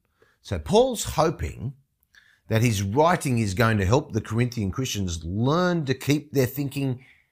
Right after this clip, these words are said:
through a biblical lens and not to use standards that are outside the Word of God to judge either him or other apostles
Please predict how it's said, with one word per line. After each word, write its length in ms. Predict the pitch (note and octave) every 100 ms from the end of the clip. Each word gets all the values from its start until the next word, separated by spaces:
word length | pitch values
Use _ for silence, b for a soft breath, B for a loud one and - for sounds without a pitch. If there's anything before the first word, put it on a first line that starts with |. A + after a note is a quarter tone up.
| b _ _ _
through 260 | - C#3 C3+
a 140 | G#2+
biblical 800 | A2 F2+ C#3 C#3+ C#3+ C#3 C3+ C3
lens 600 | B2 B2+ G#2 D#2 - - - _ b b b b b
and 300 | G#2 A2 A#2
not 240 | D3 -
to 120 | - D3+
use 280 | D3 C#3+
standards 480 | - D3 D3 C#3 A2
that 160 | G#2 A2
are 160 | A2+ -
outside 580 | D#3 G3 - - A2+ G2
the 80 | F#2+
Word 220 | F#2+ F2+
of 140 | E2
God 360 | D#2+ D#2+ F2+ G#2 b b
to 100 | A#2
judge 380 | G2 A#2+ A#2 A2
either 180 | G#2+
him 460 | F#2 - D#3+ C4 F4 _ _ _
or 120 | - - -
other 280 | D#3+ F3+
apostles 540 | G#2 E2 B2 - F3